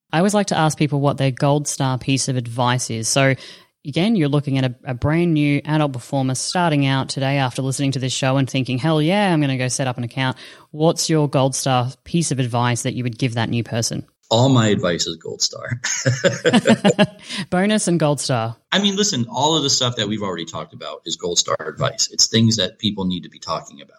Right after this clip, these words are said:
Speaker 2: They need to be considering it. They need to be talking to an attorney when they set up these things. They should be talking to an accountant. If they're serious about having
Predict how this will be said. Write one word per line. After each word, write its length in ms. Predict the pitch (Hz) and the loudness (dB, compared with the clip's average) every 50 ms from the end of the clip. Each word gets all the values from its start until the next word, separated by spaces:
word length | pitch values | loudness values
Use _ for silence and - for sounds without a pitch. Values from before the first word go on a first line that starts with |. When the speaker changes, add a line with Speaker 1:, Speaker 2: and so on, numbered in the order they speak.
| _ - | _ -2
Speaker 2:
They 120 | 113 110 | 0 0
need 160 | 107 110 104 | 2 0 0
to 40 | 101 | -2
be 120 | 98 104 | -4 -4
considering 540 | 98 - 104 90 - 104 92 98 95 90 90 | -4 -2 0 2 2 2 2 0 0 2 2
it. 180 | 90 90 92 - | 0 0 -2 -2
They 100 | 85 87 | -2 0
need 220 | 92 98 101 92 | 2 2 2 2
to 80 | 92 87 | 0 0
be 140 | - 92 92 | -2 -2 0
talking 360 | - 95 90 - - - 87 | 2 0 0 0 0 -4 -4
to 140 | - - 92 | -2 -2 -2
an 100 | 85 80 | -2 -2
attorney 440 | 82 82 - 101 92 92 90 90 87 | -2 -2 0 2 2 4 4 4 2
when 120 | 87 82 | 0 0
they 120 | 78 76 76 | -2 0 0
set 200 | - - 95 87 | 2 2 4 2
up 140 | 85 82 | 2 0
these 200 | - 85 80 - | 0 -2 -2 0
things. 340 | - 87 87 82 82 82 82 | 0 0 0 0 0 0 -2
They 80 | 82 73 | -2 -2
should 160 | - - - | -2 -4 -4
be 80 | - - | -8 -4
talking 400 | - 98 85 90 - - 92 - | 0 2 2 2 2 0 -2 0
to 140 | - 95 | 0 -2
an 60 | 90 80 | -4 -4
accountant. 580 | 80 - - 92 87 - - - 85 82 78 - - - - - - | -4 -4 -4 -4 -4 -4 -6 -10 -14 -16 -12 -8 -6 -6 -6 -6 -2
If 200 | - 135 123 120 | -2 0 0 2
they're 160 | 123 170 180 | 0 2 2
serious 840 | 175 - - - - 170 180 156 135 120 110 104 107 - - - - | 2 2 2 0 0 2 2 2 2 2 2 2 0 0 -2 -4 -2
about 440 | 117 113 113 113 110 107 110 107 - | -4 -2 -2 0 0 0 -2 -2 -4
having 560 | - 107 104 107 104 101 104 98 95 95 92 | -6 -6 -4 -4 -2 -2 -2 -2 -4 -6 -8